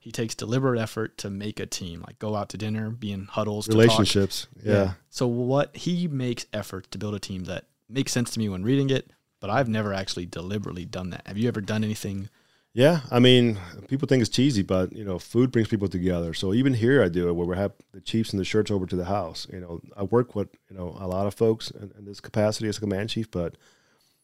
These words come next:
Speaker 2: spend a lot of time talking to our group chiefs, our
Speaker 1: Mm-hmm.
Speaker 2: chiefs in general, and our first sergeants.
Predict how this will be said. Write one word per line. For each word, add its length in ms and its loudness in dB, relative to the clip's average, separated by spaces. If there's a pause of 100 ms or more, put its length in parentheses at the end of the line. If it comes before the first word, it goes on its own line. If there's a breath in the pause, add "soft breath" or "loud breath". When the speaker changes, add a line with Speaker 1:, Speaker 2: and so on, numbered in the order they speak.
(140)
Speaker 2:
spend 140 -2
a 40 4
lot 80 8
of 60 4
time 160 6
talking 240 6
to 140 2
our 60 4
group 220 4
chiefs, 440 0
our 60 -6
Speaker 1:
Mm-hmm. 60 -6
Speaker 2:
chiefs 280 2
in 80 2
general, 540 2
and 120 -16
our 60 -12
first 240 -4
sergeants. 440 -4